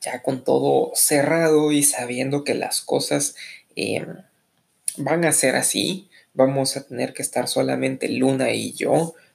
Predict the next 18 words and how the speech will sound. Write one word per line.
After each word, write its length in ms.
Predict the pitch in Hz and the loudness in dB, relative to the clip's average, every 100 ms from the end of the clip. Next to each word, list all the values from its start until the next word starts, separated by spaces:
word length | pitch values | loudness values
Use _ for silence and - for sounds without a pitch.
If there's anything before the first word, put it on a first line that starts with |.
| _ | _
em, 380 | 131 123 117 104 - _ _ _ _ _ _ - | -6 -4 -4 -8 -20 _ _ _ _ _ _ -10
acá 380 | 131 - 120 120 | -8 -6 -2 -2
en 140 | 120 | -2
este 280 | 120 - - | -2 -4 -6
proceso, 720 | - - - - - 214 254 _ _ _ _ _ _ _ _ _ - - - _ _ | -8 -4 -2 0 2 2 -2 _ _ _ _ _ _ _ _ _ -20 -20 -20 _ _
pues 520 | 160 151 - - - - | 2 4 4 2 -4 -4
empezaron 560 | 143 131 139 151 175 180 | -4 2 2 2 2 4
a 40 | |
darse 360 | 135 135 - 185 | 4 4 4 0
las 240 | - - | 0 -2
cosas 560 | - 123 160 160 - - - | -2 -2 -2 -2 -6 -12 -8
muy 400 | 135 175 196 151 | 0 4 6 4
rápido. 680 | 139 143 - - 135 - - - - - | 2 0 0 -2 0 -4 -10 -20 -20 -2
Un 240 | 156 175 | 2 2
día 420 | 165 185 180 175 160 | 4 4 4 4 2
de 140 | 139 | 2
repente 540 | - - 117 139 135 | 0 0 0 0 2
dijeron, 560 | 151 - - 143 156 151 | 2 2 0 0 0 -4